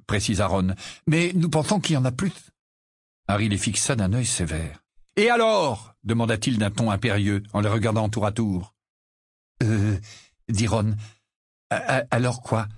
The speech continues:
Voldemort ! » s'exclama Harry avec fureur. Ron et Hermione grimacèrent. « Qu'est-ce qu'il mijote ? Où est-il ? Qu'est-ce qui s'est passé ? Qu'est-ce qu'on fait pour l'arrêter ? » « Mais on te l'a déjà dit.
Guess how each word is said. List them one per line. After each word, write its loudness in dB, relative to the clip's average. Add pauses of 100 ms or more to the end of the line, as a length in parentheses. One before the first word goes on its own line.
(100)
Voldemort ! » 2
s'exclama 2
Harry 2
avec 0
fureur. 0 (440)
Ron 2
et 2
Hermione 0
grimacèrent. « -2 (800)
Qu'est-ce 2
qu'il 2
mijote ? 2
Où 4
est-il ? 2 (1120)
Qu'est-ce 2
qui 2
s'est 2
passé ? 2 (260)
Qu'est-ce 2
qu'on 2
fait 2
pour 2
l'arrêter ? » « 2 (440)
Mais -12
on 4
te -2
l'a 2
déjà 2
dit. 0